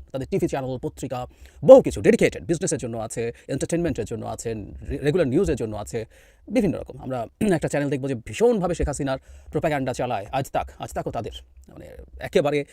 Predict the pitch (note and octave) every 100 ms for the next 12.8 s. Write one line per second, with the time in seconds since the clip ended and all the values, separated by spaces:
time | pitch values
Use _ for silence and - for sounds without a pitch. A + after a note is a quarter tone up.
0 | - D#3 D3 C3+ B2 C3+ B2 B2 B2+ C3+
1 | C3+ B2 A#2+ D#3+ E3 C3+ B2+ A2+ - -
2 | - - - C4 - A3 G#3 F#3+ G3 F#3+
3 | F#3 G#3 G3+ F3 D#3+ C#3 C3+ E3 A#3 B3+
4 | A3+ E3 D#3+ E3+ D#3+ C3+ C3 D#3+ - C3
5 | - D4 - - - F#3 D#3+ - A#3 F3+
6 | - E3+ C3+ - - - - - - -
7 | - - _ - _ _ - - - C4+
8 | C4+ C#4 - C#3 - - - - - -
9 | - B3 C#4 B3 A#3 A3 G#3 G#3 G#3+ G#3
10 | G3+ G3 F3 G3 F#3 G3+ A#3 - C4 A3
11 | G3 G3 G3 F#3 A3 G#3+ B3 A#3 - F3+
12 | F#3 - D#3 A2+ F#3+ - G#3+ C4